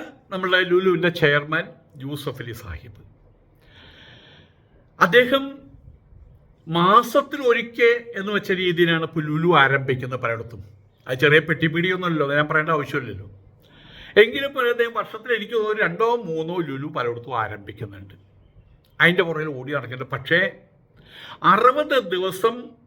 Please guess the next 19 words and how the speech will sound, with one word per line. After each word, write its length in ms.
കൂടാൻ 360
നിൽക്കില്ല. 480
അമ്പത്തൊമ്പതാം 840
ദിവസം 300
കഴിയുമ്പോഴേക്കും 680
ഏറ്റവും 220
കുറഞ്ഞത് 320
അദ്ദേഹം 280
നാട്ടികയിലെത്തും. 760
എന്തിനു 240
വേണ്ടിയിട്ടാണ്? 480
അമ്മയെയും 680
അച്ഛനെയും 540
കാണാൻ. 280
അവർ 120
രണ്ടുപേരും 520
ഈ 20
ലോകത്തിലില്ല, 540
ഒരു 100